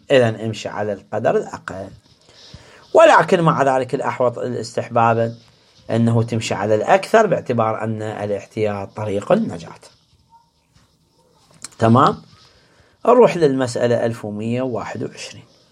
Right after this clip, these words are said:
ورا ما عرفنا أنه إيش قد ندفع من الزكاة.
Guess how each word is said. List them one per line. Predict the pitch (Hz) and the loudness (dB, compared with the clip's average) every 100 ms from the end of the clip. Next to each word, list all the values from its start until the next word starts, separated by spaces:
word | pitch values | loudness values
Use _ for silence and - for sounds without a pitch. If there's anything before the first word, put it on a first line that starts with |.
| _ _ _ _ - _ _ _ - _ - - | _ _ _ _ -20 _ _ _ -20 _ -16 2
ورا | 123 127 | 6 6
ما | 120 | 6
عرفنا | 110 101 123 123 139 | 2 0 -4 -4 -12
أنه | 143 123 160 - | -12 -12 -14 -14
إيش | 104 | -10
قد | 104 113 | -6 -6
ندفع | 107 110 - - - | -8 -10 -8 -8 -8
من | 107 131 | -8 -6
الزكاة. | 120 - - - | -8 -12 -18 -20